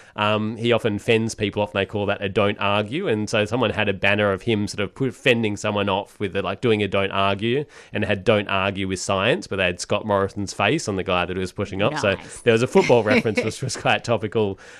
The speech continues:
Speaker 1: um, for today. But I wanted to, um,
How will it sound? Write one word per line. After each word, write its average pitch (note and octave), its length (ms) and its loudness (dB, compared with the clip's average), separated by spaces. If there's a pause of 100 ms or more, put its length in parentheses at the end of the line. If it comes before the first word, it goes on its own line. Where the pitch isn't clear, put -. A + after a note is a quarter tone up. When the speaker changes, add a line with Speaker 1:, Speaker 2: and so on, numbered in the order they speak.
Speaker 1:
um, G#2+ 380 2
for A#2+ 160 0 (120)
today. A2 340 -2
But B2 240 -2 (280)
I B2+ 80 2
wanted G#3+ 340 0
to, A2+ 300 4
um, G2 440 -2